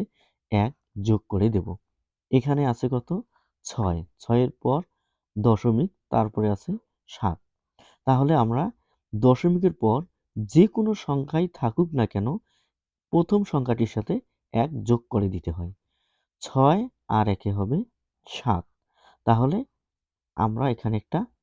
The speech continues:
সর্বসম চিহ্ন ব্যবহার করব। তাহলে আমরা শ্রেণী সংখ্যা পেলাম কত? সাত। এরপর আমার কাজ হলো সারণী তৈরি করা। সারণী তৈরি করতে গেলে আমরা জানি সাধারণতভাবে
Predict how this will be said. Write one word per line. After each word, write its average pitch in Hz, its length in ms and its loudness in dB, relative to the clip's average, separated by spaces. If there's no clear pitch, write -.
সর্বসম 107 760 -2
চিহ্ন 131 340 2
ব্যবহার 92 400 -2
করব। 92 380 -8
তাহলে 143 260 4
আমরা 127 320 4
শ্রেণী 123 320 0
সংখ্যা 117 300 0
পেলাম 117 280 0
কত? 120 180 -4
সাত। 92 380 -2
এরপর 147 360 4
আমার 107 260 0
কাজ 101 280 0
হলো 120 160 0
সারণী 143 580 0
তৈরি 139 260 8
করা। 92 280 -8
সারণী 170 400 2
তৈরি 127 280 2
করতে 123 280 0
গেলে 180 240 -2
আমরা 104 240 0
জানি 107 360 -2
সাধারণতভাবে 131 1080 -2